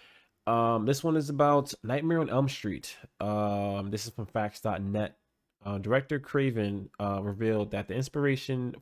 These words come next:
for the iconic slasher film came from a story, uh, he read from L A Times.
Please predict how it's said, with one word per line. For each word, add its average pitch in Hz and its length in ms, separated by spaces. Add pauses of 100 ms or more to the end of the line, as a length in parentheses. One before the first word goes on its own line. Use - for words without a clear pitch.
for 113 220
the 104 140
iconic 110 480
slasher 104 380
film 95 400 (680)
came 147 240
from 127 220
a 104 80
story, 120 680
uh, 104 220
he 107 180
read 104 260
from 107 120
L 107 160
A 101 80
Times. 98 540